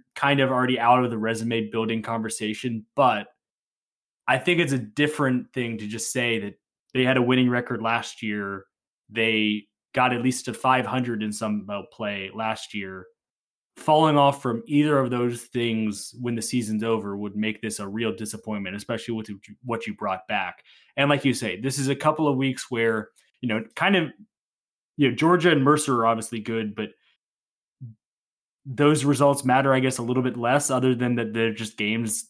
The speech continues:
and you wanna win every one of them. But the two Sun Belt teams you're playing,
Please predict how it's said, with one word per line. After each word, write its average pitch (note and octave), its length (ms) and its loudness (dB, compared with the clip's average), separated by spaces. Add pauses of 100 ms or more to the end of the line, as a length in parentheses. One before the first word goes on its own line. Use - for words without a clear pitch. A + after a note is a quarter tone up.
(140)
and G#2 280 -2
you A2+ 140 -4
wanna G#2+ 220 0
win G#2+ 160 0
every G#2+ 180 -4
one G#2+ 160 -4
of A#2+ 60 -2
them. B2 200 0
But G#2+ 200 -6 (560)
the C#3 320 -4
two G#3 200 8
Sun F3 280 4
Belt C#3 240 4
teams A#2+ 280 -4
you're A2+ 80 -6
playing, A2 640 -4